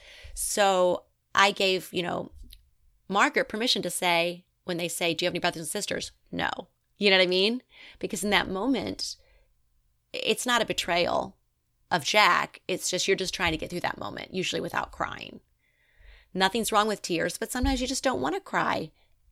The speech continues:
in, in the grocery store. Or for me, the first time I had to say something was in the dental hygienist chair.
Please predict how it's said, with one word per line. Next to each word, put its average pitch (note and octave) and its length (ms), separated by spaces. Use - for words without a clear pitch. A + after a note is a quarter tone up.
in, F3+ 300
in F#3 120
the D#3+ 80
grocery E3+ 320
store. E3 680
Or E3+ 520
for G#3+ 140
me, B3+ 220
the G3 100
first G#3 260
time G3 100
I E3+ 60
had G3+ 140
to F#3 40
say F3+ 200
something E3+ 480
was F3+ 300
in F3+ 240
the E3+ 100
dental E3+ 480
hygienist E3 640
chair. - 500